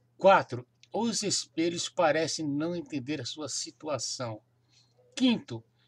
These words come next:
ter que dobrar a barra de todas as calças. Seis, chega, chega de último nos lugares, porque suas pernas são pequenas. Sete, mas tem um lado positivo. Suas saias longas se convertem em vestidos. Uau!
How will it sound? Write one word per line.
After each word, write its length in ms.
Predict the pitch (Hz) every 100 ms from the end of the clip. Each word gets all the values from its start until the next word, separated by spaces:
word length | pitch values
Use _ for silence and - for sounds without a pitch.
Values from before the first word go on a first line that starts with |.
| _ -
ter 220 | 254 262
que 140 | 240
dobrar 420 | 214 180 175 180
a 100 | 185
barra 460 | 147 147 165 151 131
de 140 | 127
todas 360 | - 135 139 131
as 160 | 156 -
calças. 1120 | 123 120 143 127 110 - - 104 - - - - _ _
Seis, 1040 | - - - - - 202 123 - - - _ _ _ _
chega, 600 | - - 208 240 240 240 _ _ _ _ _ _ _ _ _ _ _ _ -
chega 380 | - 180 196 196
de 180 | 202
último 360 | 175 202 - 147
nos 160 | 165 165
lugares, 440 | 135 143 127 117
porque 340 | - 151 - 135
suas 320 | - 175 139 -
pernas 340 | 156 160 127
são 120 | 147
pequenas. 600 | - 151 - 131 143 120 -
Sete, 760 | - - 170 151 - - - _ _ _ _ _ _ _ _ _ _ - _
mas 300 | 131 170 160
tem 260 | - 156 175
um 100 | 180
lado 320 | 151 151 156
positivo. 800 | - 170 165 - - 139 113 120
Suas 460 | - - 226 233 -
saias 360 | - 156 151 127
longas 600 | 127 156 170 135 127 -
se 100 | 143
convertem 680 | 151 131 120 151 156 165
em 40 | 156
vestidos. 840 | 156 - - 127 143 113 110 -
Uau! 640 | 110 123 117 135 110 110